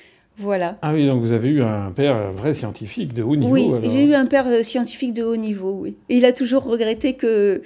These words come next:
Speaker 1: je ne devienne pas plutôt une scientifique, mais je suis quelqu'un qui a...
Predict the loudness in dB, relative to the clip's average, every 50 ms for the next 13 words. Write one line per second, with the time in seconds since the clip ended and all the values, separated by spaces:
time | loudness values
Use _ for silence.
0 | -10 -18 -20 -20 -12 _ -4 -2 2 4 4 6 6 4 4 4 4 4 4 4
1 | 4 4 4 4 0 -8 -20 _ _ -20 _ _ _ _ 2 2 2 4 4 6
2 | 8 8 6 6 2 0 0 0 2 0 -2 -4 0 0 0 2 2 0 -2 -4
3 | -4 -4 -6 -4 -2 -2 -2 -2 -2 -2 -2 -2 -4 -4 -4 -4 -4 -4